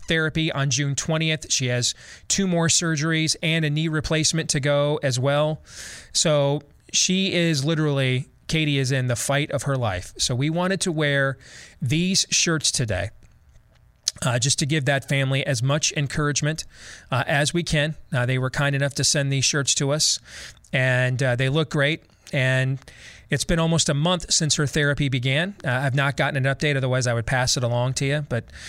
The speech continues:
I'm hoping, uh, praying, and trusting that things are going well and that, uh, Katie is, uh, is winning this fight against osteosarcoma. So we wanted to wear these shirts here today,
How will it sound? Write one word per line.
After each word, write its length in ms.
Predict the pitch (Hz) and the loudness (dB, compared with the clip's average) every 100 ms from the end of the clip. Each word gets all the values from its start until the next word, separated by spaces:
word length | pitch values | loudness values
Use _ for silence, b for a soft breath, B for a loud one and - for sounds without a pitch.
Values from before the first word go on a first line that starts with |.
| B - | B -6
I'm 160 | 113 | -2
hoping, 500 | 110 151 - 160 - | 0 0 0 -2 -2
uh, 300 | - 113 117 - | -2 0 0 -2
praying, 300 | 147 147 139 | 0 0 0
and 100 | 131 | 0
trusting 440 | 160 143 - 165 | 0 0 0 0
that 160 | 135 - | -2 -2
things 340 | 143 143 135 | -2 0 0
are 220 | 131 127 | 0 0
going 320 | 127 139 139 | 0 0 0
well 320 | 131 131 165 175 B B B B | 0 0 0 -4 B B B B
and 320 | - 131 131 131 | -4 0 2 2
that, 280 | 127 - | 0 0
uh, 180 | 139 127 | 0 0
Katie 440 | 127 147 139 143 139 | 0 0 0 0 0
is, 440 | 143 127 127 - - | 0 0 2 0 0
uh, 180 | 120 123 - _ - | 0 -2 -8 _ -4
is 160 | 135 | -2
winning 400 | 120 160 151 139 151 | 0 2 2 0 -2
this 280 | 135 131 - | 0 0 2
fight 300 | - 120 - - | 0 -2 -2 -6
against 320 | - 123 120 - | -4 0 0 0
osteosarcoma. 960 | 127 123 120 120 - 120 - 123 110 | 0 0 0 0 0 -2 -2 -2 0
So 240 | 101 127 113 B B B B | 0 0 -2 B B B B
we 100 | 160 | 0
wanted 300 | 196 202 202 | 2 2 2
to 80 | 196 | 0
wear 260 | 180 190 185 | 2 2 2
these 200 | 160 185 | 2 2
shirts 340 | - 185 - | 2 0 0
here 140 | 185 180 | 0 0
today, 360 | 190 175 190 | 2 0 0